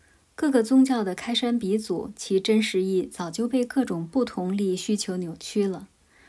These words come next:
五千多字的《道德经》错了七百二十多处，《圣经》更被改得面目全非，佛经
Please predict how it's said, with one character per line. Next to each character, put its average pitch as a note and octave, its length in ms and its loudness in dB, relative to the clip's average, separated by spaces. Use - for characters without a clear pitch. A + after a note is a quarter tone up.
五 A3+ 120 0
千 C4 260 4
多 B3+ 140 2
字 B3 160 -2
的 G3 140 0
《道 G3 160 -4
德 F3+ 160 -4
经》 G3+ 340 -2
错 - 240 -2
了 F3+ 280 -2
七 - 180 -4
百 F3 160 -6
二 G3+ 220 -4
十 - 160 -6
多 E3 180 -10
处， - 320 -10
《圣 C#4 280 8
经》 C#4 220 8
更 C#4 200 6
被 A#3 140 0
改 E3 260 -8
得 E3 300 -10
面 G3 160 0
目 F3 100 -4
全 D#3+ 300 -10
非， F3+ 340 -6
佛 G3+ 260 2
经 A3 320 2